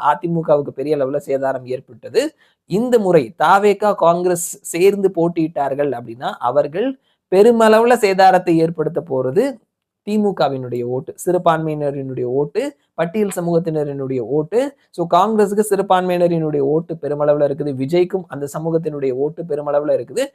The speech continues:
So இவர்கள் ரெண்டு பேரும் சேர்ந்தார்கள் அப்படின்னா அது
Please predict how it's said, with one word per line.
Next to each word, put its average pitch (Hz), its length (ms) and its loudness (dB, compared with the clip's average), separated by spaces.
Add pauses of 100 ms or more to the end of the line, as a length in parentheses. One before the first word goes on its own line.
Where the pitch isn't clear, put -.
(160)
So 156 120 -2
இவர்கள் 175 380 4
ரெண்டு 196 260 2
பேரும் 220 300 4
சேர்ந்தார்கள் 175 640 2
அப்படின்னா 127 420 -8 (400)
அது 135 240 0